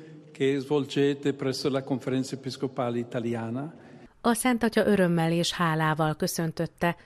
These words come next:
Speaker 2: az olasz püspöki konferenciánál és az ahhoz kapcsolódó hivataloknál dolgozó alkalmazottakat, akik Matteo Zuppi bíboros elnök és Giuseppe Baturi főtitkár vezetésével érkeztek az audienciára.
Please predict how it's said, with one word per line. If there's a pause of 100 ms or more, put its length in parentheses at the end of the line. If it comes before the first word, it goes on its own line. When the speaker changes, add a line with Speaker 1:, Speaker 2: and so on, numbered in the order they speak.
(240)
Speaker 2:
az
olasz
püspöki
konferenciánál
és
az
ahhoz
kapcsolódó
hivataloknál
dolgozó
alkalmazottakat, (420)
akik
Matteo
Zuppi
bíboros
elnök (340)
és
Giuseppe
Baturi
főtitkár
vezetésével
érkeztek
az
audienciára.